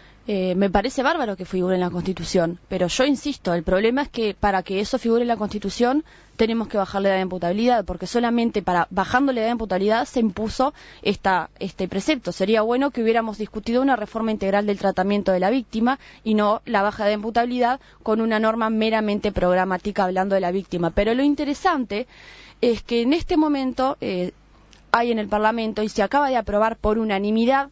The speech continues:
en Cámara de Senadores el proyecto de ca-, de Código de Proceso Penal. ¿Por qué traigo esto? Porque este, esta reforma, que va a ser realmente revolucionaria,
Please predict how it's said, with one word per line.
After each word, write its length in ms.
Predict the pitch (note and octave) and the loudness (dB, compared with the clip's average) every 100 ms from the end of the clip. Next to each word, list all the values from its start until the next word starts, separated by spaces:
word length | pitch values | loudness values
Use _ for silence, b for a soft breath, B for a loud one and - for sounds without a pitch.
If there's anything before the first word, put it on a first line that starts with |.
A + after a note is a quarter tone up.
| _ - | _ -12
en 140 | F3+ | -10
Cámara 380 | - F3+ F#3 F3+ | -2 -2 0 0
de 80 | F3+ | 0
Senadores 680 | - A#3+ C4+ C4+ C4+ D#4+ - B B B B - | 0 2 2 0 -2 -6 -10 B B B B -2
el 120 | B3 | 0
proyecto 460 | A#3 G#3+ B3+ A#3 | 0 -2 -2 0
de 120 | C#4+ A#3+ | -2 0
ca-, 180 | A3 | -2
de 220 | - G3 F#3+ | -2 -2 0
Código 280 | A3+ A3+ | 2 2
de 100 | G3+ | 2
Proceso 380 | F#3+ F#3+ - G3 | 0 -4 -4 -2
Penal. 380 | F#3 F#3+ F3+ E3+ | 0 0 -2 -2
¿Por 180 | - G3+ | -2 -2
qué 140 | D4 | -2
traigo 340 | B3 C4+ B3 G#3 | -2 0 2 0
esto? 320 | G3+ - E3 b b b b b _ - | -2 -10 -14 b b b b b _ -4
Porque 320 | - B3 B3+ D4+ | 0 0 -2 -6
este, 300 | - D#4+ C4 A3+ | -2 -2 -2 -4
esta 300 | B3 - C#4+ | -8 -2 -2
reforma, 500 | B3+ B3 C#4+ B3+ A#3 | -2 0 0 0 -2
que 140 | - | 0
va 80 | A3 | 0
a 40 | A3 | 0
ser 220 | - A#3 | -2 -2
realmente 500 | G#3+ A3+ A#3 A3 F3 - - | 0 0 0 -2 -4 -8 -4
revolucionaria, 1080 | F#3 G3+ G3+ G#3 - G#3 B3 A#3+ G#3+ A3+ | 0 2 0 -2 -2 0 2 0 -2 -4